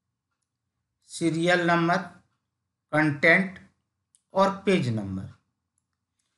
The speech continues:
इससे क्या होगा कि टीचर को ये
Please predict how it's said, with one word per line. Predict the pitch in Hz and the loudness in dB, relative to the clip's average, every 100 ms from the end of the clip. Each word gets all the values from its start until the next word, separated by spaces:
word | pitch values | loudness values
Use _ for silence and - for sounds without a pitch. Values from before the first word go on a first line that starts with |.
| _ _ _ | _ _ _
इससे | 196 196 254 | -4 0 0
क्या | - 247 | 4 6
होगा | 240 180 156 185 | 8 6 4 2
कि | 185 220 | 0 -8
टीचर | - 185 208 202 | -6 -4 -4 -2
को | 214 | -2
ये | 180 170 | -2 -2